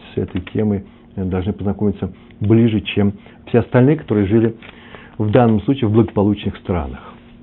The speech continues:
Ой, длинное вступление такое, да? А теперь я приступаю к этому уроку. Э, у нас недельный раздел, на котором вы,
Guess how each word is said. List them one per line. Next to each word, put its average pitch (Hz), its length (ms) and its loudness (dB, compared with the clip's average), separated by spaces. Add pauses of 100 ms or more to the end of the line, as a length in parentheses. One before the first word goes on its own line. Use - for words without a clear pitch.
(160)
Ой, 104 160 0
длинное 104 260 0
вступление 87 440 -6
такое, 87 260 -4
да? 131 180 4 (420)
А 101 80 -2
теперь 107 280 4
я 104 260 4 (1120)
приступаю 110 420 -2
к - 60 -4
этому 127 280 2
уроку. 117 340 2 (1200)
Э, 113 180 4
у 110 120 4
нас 123 180 2 (260)
недельный 110 640 2
раздел, 110 500 0
на 135 60 2
котором 107 340 4
вы, 101 280 4